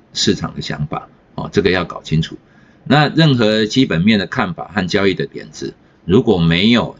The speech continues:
价格行为的确认，绝对不会执行。这东西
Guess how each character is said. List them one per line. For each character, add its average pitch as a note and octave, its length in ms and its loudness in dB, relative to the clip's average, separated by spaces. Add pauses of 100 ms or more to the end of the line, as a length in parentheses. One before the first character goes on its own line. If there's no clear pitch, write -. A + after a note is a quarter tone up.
价 A2 180 0
格 E2 160 -6
行 F2+ 300 -2
为 D#2+ 140 2
的 D2+ 280 -4
确 A2+ 260 2
认， F#2 220 -2 (1000)
绝 G2 340 2
对 A2+ 340 2
不 F2 280 -4
会 F#2+ 200 0
执 D#2+ 240 -4
行。 - 220 -8 (640)
这 C#3 160 4
东 A2+ 180 2
西 A#2 280 0